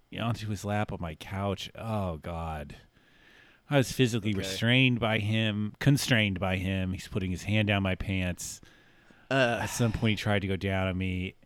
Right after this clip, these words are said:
Speaker 1: Uh, they claimed they told him
Speaker 2: Okay.
Speaker 1: again to leave. All right, this is just
Speaker 2: Yeah.
Speaker 1: Yeah, we got, yeah.
Speaker 2: Okay.
Speaker 1: Okay.
Speaker 2: Does he, does he,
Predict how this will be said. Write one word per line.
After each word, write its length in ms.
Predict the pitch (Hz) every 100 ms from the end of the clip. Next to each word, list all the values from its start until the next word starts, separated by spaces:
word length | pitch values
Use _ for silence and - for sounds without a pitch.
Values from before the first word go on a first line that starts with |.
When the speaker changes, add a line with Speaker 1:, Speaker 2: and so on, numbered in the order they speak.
| -
Speaker 1:
Uh, 540 | - - 104 85 80 87
they 140 | 92
claimed 280 | - 110 110
they 140 | 101
told 260 | 87 - 95
him 60 | 117
Speaker 2:
Okay. 200 | - 113
Speaker 1:
again 120 | 95
to 120 | -
leave. 140 | 87 98
All 160 | 101
right, 200 | 80 76
this 280 | 127 120 -
is 80 | 85
just 380 | - 78 - _ _ _ _ _ _ _ _ _ _ -
Speaker 2:
Yeah. 300 | 117 101 95
Speaker 1:
Yeah, 320 | 120 117 110
we 80 | 98
got, 200 | 90 80 -
yeah. 540 | 110 110 104 95 85 - - _ _ _ _ _ _ _ _
Speaker 2:
Okay. 340 | - 123 104 92 _ _ _ _ - 131
Speaker 1:
Okay. 540 | 117 - 90 76 73 - - - - - - - - - - -
Speaker 2:
Does 160 | 120
he, 300 | 123 120 110 - - _
does 160 | 120 113
he, 200 | 117